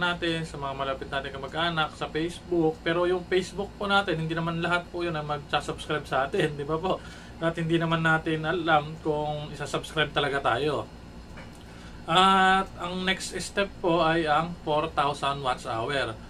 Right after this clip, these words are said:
Para po ma-reach nyo po yan, may nagsabi sa akin, dagdagan ko daw po yung mga videos ko. Dapat marami na po agad yung videos nyo para po may mag-viral man doon, ay araw-araw po dapat mag-upload kayo para pag may nag-viral po doon, oh, yun po,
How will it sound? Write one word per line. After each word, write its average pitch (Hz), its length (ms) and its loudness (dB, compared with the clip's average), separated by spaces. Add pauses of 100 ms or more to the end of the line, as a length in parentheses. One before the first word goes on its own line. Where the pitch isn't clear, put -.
(320)
Para 147 240 2
po 156 560 4
ma-reach 147 560 0
nyo 160 160 -2
po 190 160 0
yan, 165 240 2
may 151 160 -6
nagsabi 151 400 -2
sa 170 240 0
akin, 151 240 -6
dagdagan 143 400 -4
ko 151 80 -6
daw 139 160 -2
po 143 80 -6
yung 143 160 -4
mga 139 160 -6
videos 123 400 -8
ko. 160 160 -4
Dapat 156 320 -2
marami 147 320 2
na 156 80 -4
po 156 160 -2
agad 156 160 -2
yung 151 240 -8
videos 135 400 -6
nyo 196 240 -2
para 156 240 0
po 156 160 -4
may 156 160 -2
mag-viral 170 480 0
man 208 240 -2
doon, 156 240 -2 (480)
ay 190 560 2 (240)
araw-araw 190 400 6
po 190 80 -2
dapat 190 320 6
mag-upload 175 560 2
kayo 165 160 4
para 156 240 0
pag 156 160 -6
may 156 80 0
nag-viral 156 480 0
po 175 240 -4
doon, 135 160 -4
oh, 120 160 -4
yun 147 160 -4
po, - 240 -4